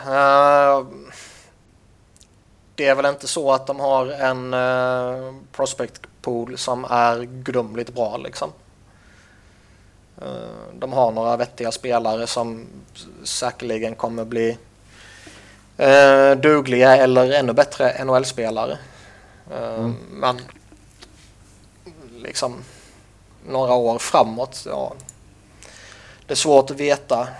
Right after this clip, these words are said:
Speaker 1: Kommer Corey Schneider vara en lika bra målvakt när han är trettiotre, trettiofyra, liksom?
Speaker 2: Mm.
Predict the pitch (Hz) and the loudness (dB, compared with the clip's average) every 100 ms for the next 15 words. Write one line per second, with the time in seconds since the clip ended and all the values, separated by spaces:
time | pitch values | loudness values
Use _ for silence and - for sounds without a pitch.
0 | - - 135 131 143 135 131 - 135 120 | -20 -6 -4 0 2 2 0 6 6 6
1 | 123 127 131 135 135 135 131 131 127 117 | 4 4 4 -2 0 0 4 2 2 -2
2 | - 127 120 120 127 - - 123 - - | 2 2 2 -4 -10 -8 -4 -4 -4 -8
3 | - 131 113 110 123 - - - _ _ | -8 -8 -6 -10 -10 -12 -14 -16 _ _
4 | - - - _ _ 104 98 | -20 -20 -20 _ _ -8 -8